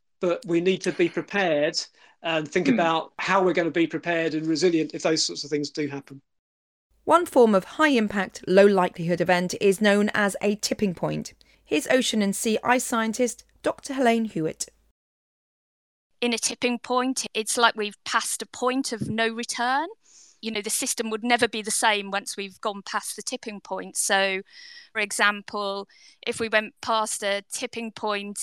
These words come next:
Speaker 4: in West Antarctic ice sheet and it collapsed, it might recover, but it wouldn't necessarily recover in exactly the same way if the climate cooled. So if the West Antarctic ice sheet collapsed, or even if we don't go officially past a tipping point, but we lose a,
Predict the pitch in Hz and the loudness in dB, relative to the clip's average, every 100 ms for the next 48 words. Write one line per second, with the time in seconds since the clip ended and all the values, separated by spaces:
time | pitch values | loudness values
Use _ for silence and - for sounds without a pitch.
0 | - - 208 202 202 202 _ 220 - 175 | -6 -6 -6 -8 -12 -14 _ -2 0 -2
1 | 196 - 196 - - 262 294 - 190 185 | -4 -4 -4 -6 -2 -2 0 -2 -4 -10
2 | 190 - 208 190 - - 180 180 - - | -12 -10 -8 -8 -10 -8 -6 -6 -6 -14
3 | - - - 233 226 220 220 - 220 214 | -14 -14 -2 0 2 0 0 -8 -6 -4
4 | 262 277 - 233 233 262 269 226 - 233 | -6 -6 -6 -6 -4 -6 -4 -6 -6 -6
5 | 220 220 214 226 254 247 262 240 220 - | -6 -6 -8 -6 -4 -4 -4 -6 -8 -18
6 | - 226 - 240 - 233 220 220 226 220 | -16 -10 0 0 0 -8 -6 -4 -4 -4
7 | 220 233 220 180 - 190 196 185 180 - | -2 0 0 -4 -10 -12 -6 -6 -6 -12
8 | - - 180 165 185 - - - - - | -14 -12 -12 -12 -14 -14 -16 -20 -20 -18
9 | - - - - 233 233 - 269 240 233 | -18 -20 -10 -2 0 0 -4 -6 -2 -2
10 | - 214 220 214 214 208 214 214 - 190 | -2 -4 -2 -2 -2 -2 -2 -2 -4 -8
11 | - 196 185 220 - 214 196 240 233 202 | -10 -6 -2 -2 -2 -4 0 0 0 -4
12 | 208 196 240 262 - 196 202 196 _ - | -8 -2 2 2 2 -2 -2 -10 _ -12
13 | - 427 - 277 214 208 - 226 - 247 | 0 2 2 0 -2 -4 -4 -6 -4 -4
14 | 226 226 247 214 - 214 220 247 240 208 | -4 0 0 0 -4 -4 -6 -4 -2 -2
15 | 196 | -4